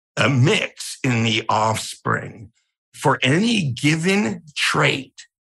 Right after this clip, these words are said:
about fifty, i-, assuming a heterozygotic parent, if you self it, for any given trait,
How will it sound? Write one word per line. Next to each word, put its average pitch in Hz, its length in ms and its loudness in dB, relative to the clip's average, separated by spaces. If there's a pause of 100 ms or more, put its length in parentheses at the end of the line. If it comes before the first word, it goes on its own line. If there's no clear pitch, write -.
(360)
about 123 460 2
fifty, - 720 -2
i-, 127 160 0 (160)
assuming 135 400 0
a 123 40 -4
heterozygotic 127 1160 0 (460)
parent, - 480 -2 (680)
if 131 220 2
you 170 100 2
self 151 560 0
it, 139 180 -8 (600)
for 147 280 -2
any 175 280 2
given 151 480 0
trait, 143 580 -2